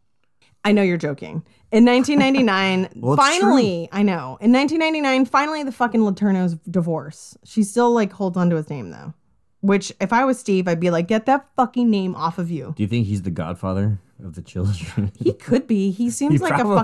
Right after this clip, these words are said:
Speaker 1: fucking nice
Speaker 2: is.
Speaker 1: enough of a guy.
Speaker 2: Yeah, he does. He is a nice guy.
Speaker 1: He seems way too nice.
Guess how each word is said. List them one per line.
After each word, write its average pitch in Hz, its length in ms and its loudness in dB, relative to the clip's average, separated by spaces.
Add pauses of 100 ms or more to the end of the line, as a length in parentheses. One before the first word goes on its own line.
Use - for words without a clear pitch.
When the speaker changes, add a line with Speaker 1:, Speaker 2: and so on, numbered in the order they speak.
Speaker 1:
fucking 214 120 0
nice 196 160 0
Speaker 2:
is. 208 60 -4
Speaker 1:
enough 208 240 -2
of 180 100 -10
a 170 60 -10
guy. 185 260 0 (240)
Speaker 2:
Yeah, 127 220 -2
he 131 120 0
does. 110 200 0
He 98 180 -4
is 90 200 -2
a 82 40 -12
nice 73 160 -14
guy. 202 100 -12
Speaker 1:
He 254 140 4
seems 247 340 2
way 185 280 0
too 175 160 -6
nice. 156 340 -8